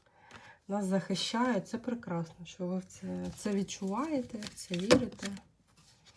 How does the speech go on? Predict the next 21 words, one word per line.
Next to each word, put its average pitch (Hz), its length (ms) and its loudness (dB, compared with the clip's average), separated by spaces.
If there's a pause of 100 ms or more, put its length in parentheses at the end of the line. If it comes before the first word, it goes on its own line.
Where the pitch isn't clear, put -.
(680)
От 240 240 2 (1000)
їде 208 320 0
якась, 190 280 0 (680)
господи, 170 500 -4 (380)
щось 233 200 -10
тарахтить, 233 540 0
щось - 300 -8
їде 240 260 2
на 185 160 2
вулиці, 180 400 0
ти 233 120 -8
вже 240 160 -2
бийся, 226 380 0
що - 260 -8
щось 233 240 0
бахнуло. 175 600 -4 (1000)
Е, 180 320 2 (340)
хтось 269 280 4
приїде 247 520 8
на 165 140 8
Запорізьке. 165 760 0